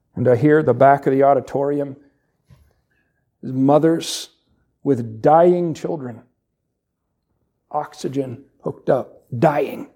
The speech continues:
And they pooled their money together and they came to that healing crusade.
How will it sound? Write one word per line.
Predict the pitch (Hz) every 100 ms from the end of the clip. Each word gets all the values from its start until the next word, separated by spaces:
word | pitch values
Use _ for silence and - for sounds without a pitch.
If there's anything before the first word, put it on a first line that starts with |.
| _ _ _ _ _ _ _ _ _ _ _ _ _ _ _ _ _ _ _ _ _ _ _ _ - - - _ _ _ _ _ _ _ _ _ _
And | - 123
they | 117
pooled | - 202 196
their | 185
money | 170 165 175
together | 160 165 165 156
and | 123
they | 110
came | - 156 175 185 196
to | 175
that | 127 120
healing | - - 190 196 190
crusade. | 180 180 180 175 170 165